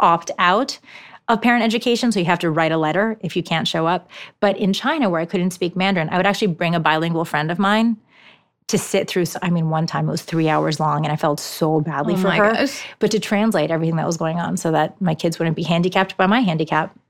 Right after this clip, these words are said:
Speaker 1: Yeah.
Speaker 2: Was there ever any pushback from your kids? Like the moving and the different cultures, or this just is, like, what life is like for them?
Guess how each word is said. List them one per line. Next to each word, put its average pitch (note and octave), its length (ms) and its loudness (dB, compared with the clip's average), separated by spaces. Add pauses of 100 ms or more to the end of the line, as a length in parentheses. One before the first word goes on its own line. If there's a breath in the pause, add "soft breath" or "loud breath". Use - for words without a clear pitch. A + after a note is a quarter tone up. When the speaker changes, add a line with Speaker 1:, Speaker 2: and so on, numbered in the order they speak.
(300)
Speaker 1:
Yeah. F3+ 180 -4 (180)
Speaker 2:
Was G#3+ 140 2
there A3 140 2
ever G#3+ 140 2
any B3+ 180 2
pushback A#3 680 -2
from A#3+ 200 -2
your B3+ 120 0
kids? B3+ 460 -2 (140)
Like F3+ 300 -4
the F#3+ 100 -2
moving G#3+ 1040 2
and C#3+ 180 -2
the C#3 60 -6
different - 300 -6
cultures, F3+ 680 0
or E3+ 80 2
this G3+ 200 0
just B3+ 240 -4
is, G#3 160 0
like, E3 160 2
what E3+ 340 2
life D#3+ 220 2
is C#3 100 -4
like - 180 -2
for - 80 -4
them? A2+ 300 -6